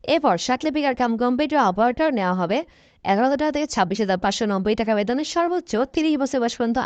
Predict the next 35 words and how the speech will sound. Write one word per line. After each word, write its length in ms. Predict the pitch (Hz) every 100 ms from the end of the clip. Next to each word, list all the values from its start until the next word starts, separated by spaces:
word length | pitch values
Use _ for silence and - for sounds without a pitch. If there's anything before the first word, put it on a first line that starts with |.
| 202
আবেদন 260 | 190 180 185
করতে 200 | 302 285 202
পারবেন। 240 | 160 151 156 - - _ _
পাঁচজন 300 | 226 202 220 208
লোক 100 | 208 214
নিয়ে 120 | 190
করা 140 | 208 220
হবে। 160 | 240 294 - 226
এখানে 180 | 277 294
আবেদন 240 | 285 269 269
করার 160 | 262 262
জন্য 100 | 285 294
দ্বিতীয় 200 | 233 240
শ্রেণীর 260 | - 254 262
স্নাতক 380 | - 196 175 269 240
বা 120 | 170 214 311 _ _ _
সময় 360 | - 285 320 330
ডিগ্রি 160 | 269 240
অর্জন 180 | 190 180 175
করতে 160 | 196 233
হবে। 120 | 262 320
কম্পিউটার 360 | 262 269 285 269 214
ব্যবহারে 260 | 202 208 175
দক্ষ 140 | 175 208 208
থাকতে 180 | 202 247
হবে। 160 | 233 330 - - _ -
কম্পিউটার 380 | 262 302 339 330
মুদ্রাক্ষরে 380 | 285 262 262 240 202
বাংলায় 260 | 185 180 202
তিরিশ 200 | 262 - -
ও 20 | 208 254
ইংরেজিতে 420 | 240 190 180 254 339 - - _ -
পঁচিশ 240 | 339 370 320
শব্দের 260 | 233 196 185
গতি 220 | 190 190